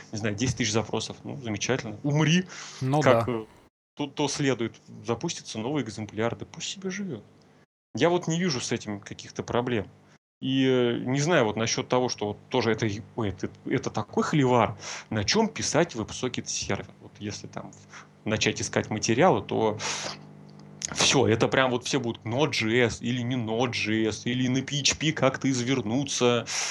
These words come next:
Speaker 2: Ну
Speaker 1: На
Speaker 2: да,
Speaker 1: самом
Speaker 2: да, да,
Speaker 1: деле,
Speaker 2: да, да.
Speaker 1: вот ответ простой. Если есть уже большая система на P H P,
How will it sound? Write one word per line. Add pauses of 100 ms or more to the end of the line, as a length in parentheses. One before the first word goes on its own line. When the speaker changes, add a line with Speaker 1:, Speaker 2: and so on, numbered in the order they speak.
(160)
Speaker 2:
Ну
Speaker 1:
На
Speaker 2:
да,
Speaker 1:
самом
Speaker 2:
да,
да,
Speaker 1:
деле,
Speaker 2:
да,
да. (380)
Speaker 1:
вот
ответ (140)
простой.
Если
есть (240)
уже (880)
большая
система
на
P
H
P,